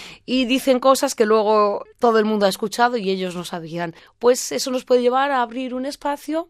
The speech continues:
tampoco muy largo, lo hacemos en segmentos cortos, de nueve, quince minutos máximo.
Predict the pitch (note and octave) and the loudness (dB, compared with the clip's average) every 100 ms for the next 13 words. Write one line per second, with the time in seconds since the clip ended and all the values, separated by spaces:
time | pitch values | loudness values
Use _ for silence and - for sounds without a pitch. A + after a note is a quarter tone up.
0 | _ - E3 G#3 G3 F3 E3+ G#3 G3+ E3+ | _ -16 -10 -8 -6 -4 0 2 2 0
1 | E3+ - G#3+ G#3 G3 G3 F3+ G3 F#3+ G#3+ | -6 -6 -8 -4 -6 -4 -2 -2 -2 -6
2 | - G3+ G3 A#3+ D4+ - - - - _ | -4 -4 -4 -6 -6 -10 -16 -20 -20 _
3 | _ - F3 F#3 G#3 G#3 G3 F3+ - A#3+ | _ -12 -6 -2 0 2 0 -4 -4 -6
4 | A3 G3+ G3+ A3 G3+ F3 G3+ G3 A#3 A#3 | -4 -2 -2 -2 -2 0 -2 -2 0 0